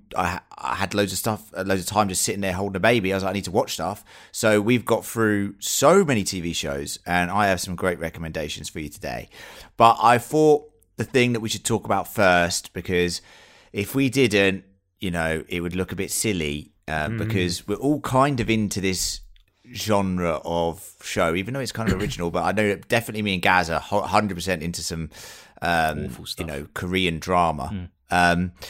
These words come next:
Speaker 1: you know, a-, and that is, we're gonna talk about Squid Game, everybody, first up off the bat, because it is a global phenomenon. It is officially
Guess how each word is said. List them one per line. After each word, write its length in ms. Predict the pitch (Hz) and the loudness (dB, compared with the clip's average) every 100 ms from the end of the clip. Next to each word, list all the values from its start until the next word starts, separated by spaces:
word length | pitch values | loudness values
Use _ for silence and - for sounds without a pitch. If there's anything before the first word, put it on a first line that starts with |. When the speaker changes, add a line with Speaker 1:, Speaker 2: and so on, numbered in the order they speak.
| - - - _ - | -18 -20 -20 _ -8
Speaker 1:
you 100 | 92 | -4
know, 200 | 76 76 - _ - | -4 -4 -10 _ -2
a-, 40 | |
and 200 | 95 107 | 0 2
that 160 | 131 117 | 2 2
is, 140 | 110 | -4
we're 60 | 117 | -2
gonna 80 | 120 | -2
talk 120 | 123 | 0
about 120 | 110 | 0
Squid 340 | - - 147 - | -2 -2 -2 2
Game, 400 | 95 73 62 - _ - | 2 2 -4 -18 _ -6
everybody, 360 | 92 90 85 80 | -4 -2 -2 -4
first 380 | - 95 85 92 | -2 -2 0 -2
up 220 | 80 - | -2 -4
off 140 | 90 | -10
the 80 | 87 | -6
bat, 260 | 101 95 - | -2 0 -2
because 380 | 92 107 101 87 - | -6 0 0 0 -4
it 160 | 139 | -4
is 200 | 147 143 | 0 0
a 60 | 120 | 0
global 420 | 120 113 110 110 | 4 6 6 2
phenomenon. 560 | - 117 95 87 92 104 | -2 -2 0 0 -2 -2
It 220 | 127 139 | -2 0
is 220 | 143 139 131 | 0 0 -2
officially 960 | - 156 170 - 151 123 101 107 139 | -2 0 0 0 0 2 4 2 -2